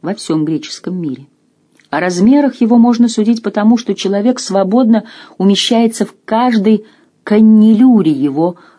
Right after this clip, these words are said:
колонн. Ряд исполинских атлантов поддерживал его крышу. Одна из этих великолепных кариатид, сложенная из кусков, лежит подле развалин храма.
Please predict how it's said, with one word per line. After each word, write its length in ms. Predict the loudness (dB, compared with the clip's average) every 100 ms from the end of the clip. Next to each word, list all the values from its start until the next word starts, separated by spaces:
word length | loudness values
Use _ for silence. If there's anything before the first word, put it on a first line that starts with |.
| _
колонн. 540 | -6 -4 -2 -4 -6 -14 _ _ _ _ _ _ _ _
Ряд 340 | -8 -4 -4 -4
исполинских 720 | -6 -4 -2 -2 -2 -6 -6
атлантов 760 | -10 -6 -4 0 0 0 -8 -10
поддерживал 960 | -10 -8 -6 -2 -2 -2 -6 -6 -6 -10 _ _ _
его 280 | -12 -8 -8
крышу. 600 | -8 -10 -10 -12 -20 -20 _ _ _ _ _ _ _ _ _ _ -20 -20 _
Одна 400 | -8 -2 2 2
из 100 | 2
этих 220 | 0 0
великолепных 580 | 0 0 0 0 0 0
кариатид, 560 | 0 0 -2 0 -2 0
сложенная 440 | 0 0 0 -2
из 80 | -4
кусков, 420 | -10 -4 -4 -2
лежит 320 | -2 0 -2
подле 260 | -4 -4 -2
развалин 540 | -2 -2 -4 -6 -12
храма. 400 | -14 -14 -14 -16